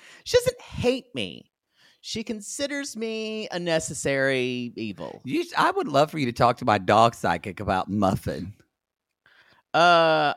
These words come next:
Speaker 2: Just
Speaker 1: I,
Speaker 2: to hear
Speaker 1: I,
Speaker 2: what she
Speaker 1: I
Speaker 2: says.
Speaker 1: know what Muffin thinks.
Speaker 2: <laughs>
Speaker 1: I don't need to talk to your dog psychic.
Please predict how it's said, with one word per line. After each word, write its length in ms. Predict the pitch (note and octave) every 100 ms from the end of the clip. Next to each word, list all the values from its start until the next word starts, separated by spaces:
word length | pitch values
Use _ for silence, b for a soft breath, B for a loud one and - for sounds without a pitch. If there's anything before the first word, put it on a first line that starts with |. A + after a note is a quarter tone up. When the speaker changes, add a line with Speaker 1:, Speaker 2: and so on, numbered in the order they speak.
| -
Speaker 2:
Just 0 |
Speaker 1:
I, 180 | F3 A3+
Speaker 2:
to 80 | F3+
hear 220 | C3+ D3
Speaker 1:
I, 20 | C#3+
Speaker 2:
what 200 | C3 B2+
she 100 | D3+
Speaker 1:
I 200 | A#3+ D4+
Speaker 2:
says. 120 | F#3
Speaker 1:
know 200 | F#3+ B3
what 260 | F#3 A#2+
Muffin 320 | A#2 A2+ G#2+ F#2+
thinks. 480 | G2+ E2+ - G#4 - A#4+ _
Speaker 2:
<laughs> 200 | B4+ -
Speaker 1:
I 100 | G#3
don't 120 | A3
need 140 | C4
to 40 | A3
talk 300 | F3 C#3+ -
to 100 | C3+
your 120 | G#2+
dog 340 | A2+ G2 F#2
psychic. 540 | - F#2+ F#2+ F2 -